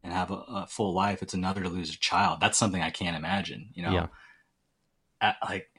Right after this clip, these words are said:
Speaker 1: you know, l-, you know Lane, Lane Wright?
Speaker 2: Mm-hmm.
Speaker 1: He lost his kid in two thousand eighteen, the same day.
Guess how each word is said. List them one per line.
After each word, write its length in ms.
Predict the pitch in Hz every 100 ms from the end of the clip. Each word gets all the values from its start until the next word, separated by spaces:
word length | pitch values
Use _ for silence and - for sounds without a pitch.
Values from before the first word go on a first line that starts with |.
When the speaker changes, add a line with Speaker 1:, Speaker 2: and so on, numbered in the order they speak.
| - - - - _ _ -
Speaker 1:
you 80 |
know, 240 | 127 151 - -
l-, 220 | 107 101 _ -
you 80 | 131
know 80 | 143
Lane, 400 | 123 151 202 202
Lane 180 | 110 120
Wright? 280 | 110 151 - - _
Speaker 2:
Mm-hmm. 200 | 113 117 170 _ _ _ _ - - _ _ _ _ -
Speaker 1:
He 220 | - 160
lost 320 | 147 131 -
his 180 | 139 143
kid 340 | - 110 98 107 _ _ _ _ _ _ _ _ _ _
in 80 | 107
two 160 | - 139
thousand 320 | 131 117 117
eighteen, 580 | 113 117 - 185 208 - _ _ _ _ _ -
the 60 | -
same 340 | - - 175
day. 440 | 131 160 - -